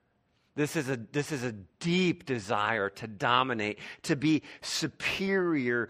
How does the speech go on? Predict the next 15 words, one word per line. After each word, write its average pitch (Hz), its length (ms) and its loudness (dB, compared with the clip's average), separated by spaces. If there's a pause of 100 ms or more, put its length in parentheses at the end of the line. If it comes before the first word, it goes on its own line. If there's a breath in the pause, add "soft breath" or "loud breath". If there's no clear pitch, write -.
(200 loud breath)
of 131 180 2
others. 127 560 2
I 139 40 -2
mean, 160 280 2 (840 soft breath)
I, 208 260 0
I, 156 100 -2 (340 loud breath)
hopeless, 233 600 8
he's, 180 200 0 (180 loud breath)
he's 220 320 2
hopelessly 233 1000 4
enamored 170 760 4
with 135 200 2
his 139 200 -2
own 147 320 0
brilliance. 92 580 -6